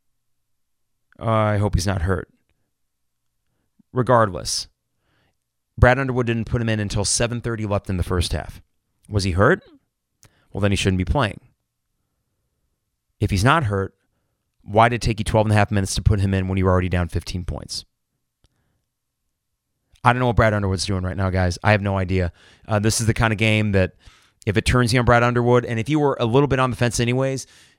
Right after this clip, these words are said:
it, it is entirely okay as a fan base if we all go back to show me something. It is a "what have you done for me lately" thing,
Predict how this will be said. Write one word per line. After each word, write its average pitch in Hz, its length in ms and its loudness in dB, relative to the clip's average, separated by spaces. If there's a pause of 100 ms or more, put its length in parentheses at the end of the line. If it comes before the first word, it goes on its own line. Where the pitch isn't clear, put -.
(280)
it, - 140 -12 (280)
it 170 220 0
is 240 180 2
entirely 135 760 0
okay 104 260 0
as 95 120 2
a 92 40 0
fan 90 240 0
base 55 320 -6 (760)
if 120 160 -2
we 131 120 4
all 131 160 6
go 123 120 0
back 107 260 0
to 101 200 -2 (200)
show 113 240 -2
me 95 100 0
something. 82 420 -4 (2000)
It 147 180 6
is 160 160 2
a 135 120 2
"what 131 220 4
have 139 100 0
you 135 80 -4
done 131 180 0
for 127 100 -12
me 127 80 -4
lately" 113 380 -2
thing, 107 420 -4